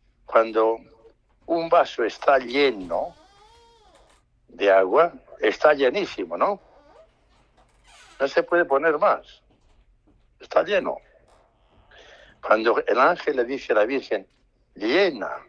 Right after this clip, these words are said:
de gracia", que quiere decir llena de Dios, quiere decir que es santísima. Según la capacidad humana,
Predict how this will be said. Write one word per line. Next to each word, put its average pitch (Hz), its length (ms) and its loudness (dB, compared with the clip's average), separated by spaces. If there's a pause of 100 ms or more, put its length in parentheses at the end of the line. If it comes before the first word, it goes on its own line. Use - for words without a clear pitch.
(380)
de 92 200 -6
gracia", 90 600 0 (560)
que - 160 -6
quiere 120 220 -2
decir 107 280 -4
llena 131 400 2
de 107 160 -2
Dios, 113 540 -2 (880)
quiere 147 220 0
decir 151 360 -6
que 135 240 -2
es 151 80 -10
santísima. - 960 -8 (2250)
Según 113 320 0
la 131 100 4
capacidad 101 640 0
humana, 131 400 0